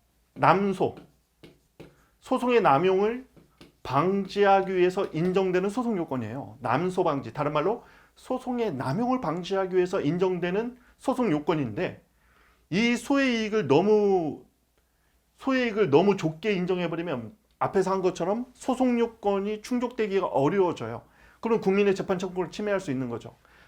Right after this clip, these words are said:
그래서 우리 판례는 소익을 넓히는 쪽으로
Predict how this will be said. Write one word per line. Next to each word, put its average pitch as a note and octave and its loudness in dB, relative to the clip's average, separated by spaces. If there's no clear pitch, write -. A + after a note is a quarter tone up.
그래서 G3+ 10
우리 F#3 6
판례는 F#3+ -2
소익을 A#3+ -4
넓히는 G#3+ 2
쪽으로 G3+ -2